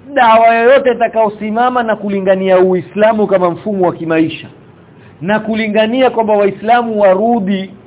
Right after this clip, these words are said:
kwa Uislamu wao na wafanye kazi ya ulinganizi wa Uislamu ili ipate kutabikishwa katika mgongo wa ardhi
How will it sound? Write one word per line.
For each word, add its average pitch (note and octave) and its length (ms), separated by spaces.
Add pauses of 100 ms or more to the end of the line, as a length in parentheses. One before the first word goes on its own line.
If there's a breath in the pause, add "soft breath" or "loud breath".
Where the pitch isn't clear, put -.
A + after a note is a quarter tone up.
(200)
kwa F#3+ 120
Uislamu F#3+ 640
wao G3 440 (2250)
na F3+ 160
wafanye A3 440
kazi B3 560
ya A#3 120 (560)
ulinganizi A3 760
wa G#3+ 80
Uislamu A3+ 560
ili C4+ 400
ipate A3 340
kutabikishwa G#3 760
katika F3+ 300
mgongo F3+ 440
wa F#3 100
ardhi D#3 400